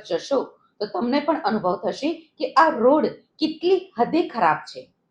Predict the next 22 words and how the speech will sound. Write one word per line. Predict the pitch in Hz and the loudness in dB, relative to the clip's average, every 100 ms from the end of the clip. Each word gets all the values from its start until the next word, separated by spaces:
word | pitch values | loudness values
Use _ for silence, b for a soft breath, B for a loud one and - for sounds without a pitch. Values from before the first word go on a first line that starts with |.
| _ _ _ _ _ - | _ _ _ _ _ 2
થોડાક | 339 466 392 320 | 6 6 4 0
જ | 294 | 0
વરસાદમાં | 208 - 254 269 269 214 - - | 0 4 4 6 4 0 -2 -10
વિકાસની | 180 185 202 226 269 185 | -6 2 2 2 -2 0
વાસ્તવિકતા | 170 - 226 220 _ 247 339 - | 0 0 -6 -6 _ 2 2 0
સામે | 208 190 | 0 0
આવી | 165 139 - | -2 -4 -12
છે. | - - _ _ _ _ _ _ _ _ _ _ _ _ - | -18 -20 _ _ _ _ _ _ _ _ _ _ _ _ 0
વરસાદી | 262 254 - 359 - | 2 4 4 4 4
આફતના | 214 233 226 220 180 | 4 4 0 0 4
કારણે | 180 208 160 - | 4 2 -6 -4
સ્માર્ટ | 180 170 165 | 2 2 0
સિટી | 151 208 - 254 - 185 | -8 -12 -12 -12 -6 -4
અમદાવાદ | 185 214 247 247 196 - | 2 4 4 2 -2 2
વોટર | 202 214 320 | 2 2 -2
સિટી | - 208 185 208 | -8 -12 -10 -6
બન્યું | 180 170 165 | -4 -4 4
હોય | 185 277 B B - | 4 4 B B -8
તેવા | 170 165 - | -2 2 6
આ | 196 220 - | 6 4 -2
દ્રશ્યો. | 185 165 - 151 - _ _ _ _ _ _ _ - | -4 -4 -6 -10 -10 _ _ _ _ _ _ _ 0
અમદાવાદ | - 180 180 247 269 | 4 6 8 8 8